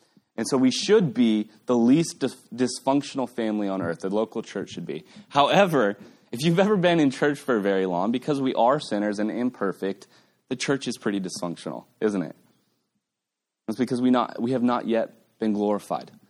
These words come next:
He has not yet returned and, and perfected us and made us new.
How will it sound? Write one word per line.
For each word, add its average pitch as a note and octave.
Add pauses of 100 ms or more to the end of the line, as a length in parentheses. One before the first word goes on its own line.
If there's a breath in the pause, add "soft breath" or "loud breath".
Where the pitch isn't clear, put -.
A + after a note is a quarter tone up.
(180)
He A#2+
has A2+
not A#2+
yet B2
returned G#2 (320 soft breath)
and, G#2
and G2+ (160)
perfected -
us F2 (300 soft breath)
and G#2+ (200 loud breath)
made A#2
us A#2+
new. A2